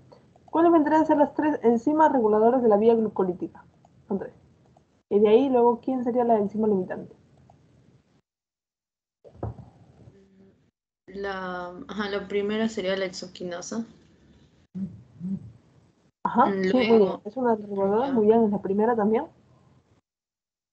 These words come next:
Speaker 2: Luego la fosfoquinasa, es medio largo su nombre.
Speaker 1: Sí, casito. F F K uno, fosfo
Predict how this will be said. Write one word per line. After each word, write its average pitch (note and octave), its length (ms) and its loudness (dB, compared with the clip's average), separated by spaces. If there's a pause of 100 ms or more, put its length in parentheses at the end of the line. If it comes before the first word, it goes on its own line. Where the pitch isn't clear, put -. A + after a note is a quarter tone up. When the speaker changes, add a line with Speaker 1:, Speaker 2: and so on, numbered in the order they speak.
(600)
Speaker 2:
Luego G#3 300 0
la F#3+ 180 0
fosfoquinasa, F#3 1200 -6 (140)
es G#3+ 140 -6
medio A3 220 4
largo E3+ 360 -4
su - 140 -20
nombre. - 280 -18 (240)
Speaker 1:
Sí, C4 120 -8 (100)
casito. A3 420 -2 (360)
F C4 320 4
F C4 260 0
K A#3+ 160 2
uno, A#3+ 460 0
fosfo C#4 400 2